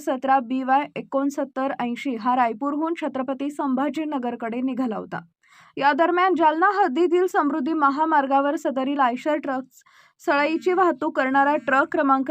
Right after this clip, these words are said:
एम एच एकवीस बी एच अठ्ठेचाळीस त्रेसष्टला पाठीमागून जोरानं धडकला. यात सळई अंगात घुसून आयशर ट्रक चालक अंकुर सिंग याचा जागीच मृत्यू झाला,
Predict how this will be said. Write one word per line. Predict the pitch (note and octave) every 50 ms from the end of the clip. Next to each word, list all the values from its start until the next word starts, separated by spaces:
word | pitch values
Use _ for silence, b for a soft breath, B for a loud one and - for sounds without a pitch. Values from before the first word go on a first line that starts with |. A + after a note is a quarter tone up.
| D4+ D4 -
एम | C4 C4+ C#4+ D4+ C#4+ -
एच | C4+ C#4 C#4 - D#4+ D#4 -
एकवीस | B3+ B3 B3+ C4 C#4 D4 D4 D4+
बी | A#3+ A#3 C4 C4
एच | C4 C4 C4+ -
अठ्ठेचाळीस | D#4+ C4+ G#3+ - C#4 C4 - C4+ B3 B3+ C4 B3+
त्रेसष्टला | - C4 A#3+ B3 - - A#3+ A#3+ - - C4+ C4+ C4 C4 C4 E4 - B B B B B B
पाठीमागून | - D4 C#4 C#4+ C#4+ E4 F4+ F4 E4+ E4 C#4+ E4+ E4
जोरानं | D#4 D#4 D4 C4 B3+ B3+ C4 C#4 C#4+ C4
धडकला. | D4+ C#4+ C4 A#3 A3+ B3+ A#3+ A#3+ - b b b b b b
यात | D4+ D4 D#4+ F4 -
सळई | - F4+ D4+ D#4 F4 F#4 - -
अंगात | C4+ D4 C#4+ C#4+ C#4+ E4 F4 F4
घुसून | E4+ E4+ E4+ E4 F4 F4 F4+
आयशर | D#4+ C4+ B3+ C4+ - E4+ D#4+ E4+
ट्रक | E4 - C4+ C4+ C#4+ D4 -
चालक | E4+ D4 D4+ D4+ D4+ D4+ _ -
अंकुर | C4+ C4 C4 B3+ C4 D#4 D#4+
सिंग | E4 - E4 D4 D4+ D4+
याचा | C#4+ B3+ B3 - C#4 C4+
जागीच | B3+ A#3+ B3+ A#3 A3 A3 C4 B3+ - -
मृत्यू | B3+ A#3+ A#3+ G#3+ - D#4+ F#4
झाला, | F#4+ D4 E4 D4+ B3 G3+